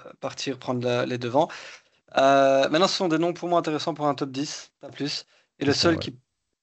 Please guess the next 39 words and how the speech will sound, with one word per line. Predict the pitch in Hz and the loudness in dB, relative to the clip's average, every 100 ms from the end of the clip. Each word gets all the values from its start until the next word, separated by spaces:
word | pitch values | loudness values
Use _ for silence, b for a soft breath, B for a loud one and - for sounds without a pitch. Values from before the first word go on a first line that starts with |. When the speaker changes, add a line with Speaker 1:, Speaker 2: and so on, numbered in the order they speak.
| _ B B _ _ | _ B B _ _
Speaker 1:
le | 160 | -2
seul | 139 196 | 0 0
qui | - | -4
pourrait, | - 180 202 196 196 160 _ _ _ _ _ _ _ 117 | -8 -4 2 4 4 2 _ _ _ _ _ _ _ -10
et | 123 113 - | -8 -8 -12
dans | 117 113 | -12 -12
une | 113 | -10
certaine | 107 - 127 - 120 | -10 -8 -8 -6 -8
circonstance | 147 - 123 - 143 120 - B B B | -8 -10 -8 -2 -2 -2 -10 B B B
très | - 151 | -2 -2
précise, | 147 127 156 135 | -2 -4 -4 -2
gagner, | 135 123 131 160 B B B B B | 0 2 0 -2 B B B B B
ce | - 156 | 0 0
serait | - | 2
en | 170 139 | 4 4
cas | 127 139 | 4 0
de, | 127 123 120 117 120 | 2 0 0 -2 -4
de | 123 | -6
regroupement | 120 123 127 147 139 | -6 -6 -4 0 0
général | 127 117 104 123 131 | 0 -2 2 2 2
où | |
tout | 123 | -2
le | 147 | -2
monde | 147 | 0
s'enterre | 135 123 - 131 | 0 -4 0 0
et | 131 | 0
que | 123 | -4
ma-, | 120 120 | -2 -2
Michael | 120 117 127 | -2 -2 0
Matthews, | 123 110 131 127 | 0 -2 -4 -4
euh, | 117 117 117 120 _ | -4 -4 -6 -10 _
enfin | 110 | -4
général, | 110 117 120 127 | 0 2 4 2
on | |
s'entend, | 107 117 135 117 | 2 0 2 2
hein, | 139 | 0
vingt-cinq, | 123 113 135 127 | -4 -4 -4 -4
trente | 131 127 | -6 -6
noms, | 135 | -6